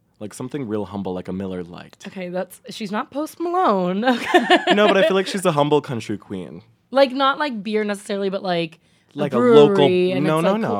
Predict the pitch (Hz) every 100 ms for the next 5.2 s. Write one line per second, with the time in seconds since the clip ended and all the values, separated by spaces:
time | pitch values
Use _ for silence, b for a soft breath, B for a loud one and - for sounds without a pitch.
0 | 202 202 180 151 131 123 110 131 139 120
1 | - 113 101 85 b b 139 226 254 320
2 | 311 220 208 139 131 120 123 131 165 170
3 | 190 123 131 117 98 98 98 101 113 104
4 | 101 104 - 113 123 120 98 95 87 95
5 | 95 90